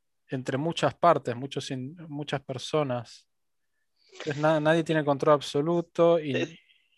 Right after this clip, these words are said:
Speaker 1: y todos
Speaker 2: tal
Speaker 1: tienen
Speaker 2: vez
Speaker 1: un
Speaker 2: pe-,
Speaker 1: poquito.
Speaker 2: tal vez está bueno pensarlo como cuáles son las características de un ser vivo, ¿no? Digo, los seres vivos nacen,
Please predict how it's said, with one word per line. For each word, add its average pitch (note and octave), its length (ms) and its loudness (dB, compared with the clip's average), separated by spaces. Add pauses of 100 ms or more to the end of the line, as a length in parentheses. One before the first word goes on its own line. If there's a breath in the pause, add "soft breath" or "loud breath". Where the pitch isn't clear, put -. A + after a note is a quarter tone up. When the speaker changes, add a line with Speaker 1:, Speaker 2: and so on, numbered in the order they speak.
Speaker 1:
y B2+ 80 -10
todos C#3 260 -2
Speaker 2:
tal - 40 6
Speaker 1:
tienen A3+ 180 6
Speaker 2:
vez C#3 40 -4
Speaker 1:
un C3 60 -4
Speaker 2:
pe-, - 100 4
Speaker 1:
poquito. D3 680 -6 (600)
Speaker 2:
tal F#3+ 160 10
vez B3 140 6
está G#3+ 160 4
bueno G#3+ 240 6
pensarlo F#3+ 420 6
como D3 200 -2
cuáles G3+ 240 6
son F#3 100 2
las E3 120 2
características C#3 720 -2
de C3+ 60 -4
un C3+ 80 -6
ser C3+ 220 0
vivo, C3+ 280 -2
¿no? D3+ 280 -12 (560)
Digo, C3 420 4 (960)
los D3+ 240 2
seres F#3 240 6
vivos F#3 720 8 (720)
nacen, F#3+ 760 2